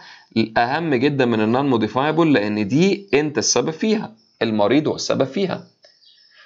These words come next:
ليه؟ لأن بإيده يغيرها. موديفايبل أقدر أبطلها، أقدر أمنعها، أقدر أغيرها.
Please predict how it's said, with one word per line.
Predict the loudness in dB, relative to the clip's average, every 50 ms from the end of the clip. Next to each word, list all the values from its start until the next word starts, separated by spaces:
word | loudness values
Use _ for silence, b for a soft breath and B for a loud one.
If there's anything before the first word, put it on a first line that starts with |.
| b b
ليه؟ | -2 0 2 2 2 2 2 2
لأن | 0 0 -2 -6
بإيده | -6 -4 -2 0 2 2
يغيرها. | 4 4 2 2 2 2 0 0 -2 -4
موديفايبل | -4 -4 -4 -2 0 0 0 2 0 -2
أقدر | -2 -2 -2 -2 0 0 0 2
أبطلها، | 2 0 0 0 0 0 0 0 -4 -4 -6 -8 -8 _ -2
أقدر | -2 -2 0 0 0 0
أمنعها، | 0 0 0 -2 -2 -2 -2 -2 -4 -4 -4 -2
أقدر | -2 -2 -2 0 0 0 0
أغيرها. | 2 0 2 2 2 2 0 -2 -4 -6 -8